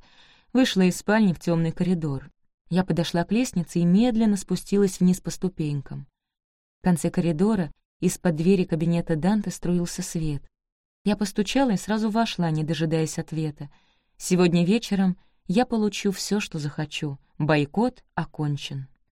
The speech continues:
Данте сидел в кожаном кресле за столом. Его волосы были взъерошены,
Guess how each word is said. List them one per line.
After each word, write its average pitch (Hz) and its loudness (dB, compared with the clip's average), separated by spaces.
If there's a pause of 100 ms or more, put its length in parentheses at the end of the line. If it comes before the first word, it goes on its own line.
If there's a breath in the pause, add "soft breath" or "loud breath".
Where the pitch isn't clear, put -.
(680)
Данте 254 4
сидел 214 0
в 196 -8
кожаном 170 2
кресле 165 -2
за 151 -4
столом. 139 -4 (300)
Его 185 4
волосы 180 2
были 156 0
взъерошены, 156 0